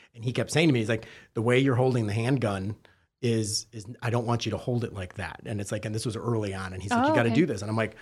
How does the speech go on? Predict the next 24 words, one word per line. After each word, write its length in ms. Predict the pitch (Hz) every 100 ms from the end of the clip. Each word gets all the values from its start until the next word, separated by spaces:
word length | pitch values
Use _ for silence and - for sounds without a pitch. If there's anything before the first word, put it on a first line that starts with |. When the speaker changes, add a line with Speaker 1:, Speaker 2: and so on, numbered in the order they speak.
| - - 131
Speaker 1:
and 80 |
I 40 | 123
pick 240 | 123 147
up 100 | 147
the 60 | 127
gun, 220 | 110 120
I 60 | 143
shoot 220 | - 123
three 180 | - 120
bullseyes 500 | 107 113 117 110 110
in 80 | 104
a 20 |
row. 140 | 101 127
And 80 |
I'm 80 | 120
like, 100 | 107
"Now 120 | 110
tell 180 | 110 127
me 160 | 120 120
I'm 120 | 123
wrong." 400 | 202 160 101 107 - _ _ 127
And 60 |
he 40 | 127
goes, 160 | 123